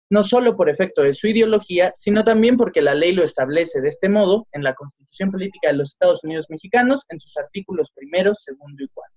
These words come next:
El artículo primero establece que, en los Estados Unidos Mexicanos, todo individuo gozará de las garantías que otorga esta Constitución,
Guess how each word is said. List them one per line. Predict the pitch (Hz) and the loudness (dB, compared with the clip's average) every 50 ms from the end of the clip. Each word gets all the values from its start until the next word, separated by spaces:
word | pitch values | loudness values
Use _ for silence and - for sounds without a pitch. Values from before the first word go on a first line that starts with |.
| _ _ _ _ _ _ _ _ _ _ _ _ _ _ | _ _ _ _ _ _ _ _ _ _ _ _ _ _
El | - 220 233 | 2 2 4
artículo | 226 226 226 262 262 262 254 233 214 202 | 2 2 0 -2 -2 0 2 0 0 0
primero | 196 196 196 208 214 240 | 0 0 2 2 2 0
establece | 262 247 - 156 151 165 180 185 170 - | 0 0 0 -2 -2 -2 -4 -8 -10 -8
que, | - - 196 220 262 - _ _ | -2 0 0 0 0 -4 _ _
en | 160 156 147 | -12 -8 -8
los | 143 139 135 | -8 -8 -8
Estados | 139 139 - 185 185 170 143 | -10 -6 -2 0 0 0 0
Unidos | 151 156 165 175 170 175 | -2 -6 -6 -6 -6 -4
Mexicanos, | 196 196 208 220 - 208 190 180 190 196 196 | -6 -4 -4 -2 -2 -2 0 0 0 -2 -2
todo | - 220 220 | 0 2 2
individuo | 226 220 202 180 160 156 170 156 156 156 | 2 2 0 -2 -6 -10 -8 -6 -4 -2
gozará | 143 143 135 - 151 143 147 175 196 | -2 -2 -4 -4 -6 -4 0 2 2
de | 202 196 | 2 2
las | 170 143 139 | 0 -4 -4
garantías | 143 139 135 135 135 143 - 190 196 196 190 - | -4 -4 -4 -4 -6 -8 -4 -2 -2 -2 -2 -4
que | - - | -8 -14
otorga | - - 156 156 156 156 143 | -8 -6 -4 -4 -2 -4 -4
esta | 135 139 - 151 147 | -4 -6 -8 -12 -12
Constitución, | - 160 160 - - 196 - 226 220 - 269 247 226 - | -12 -12 -14 -14 -16 -12 -10 -8 -4 -2 0 0 -2 -4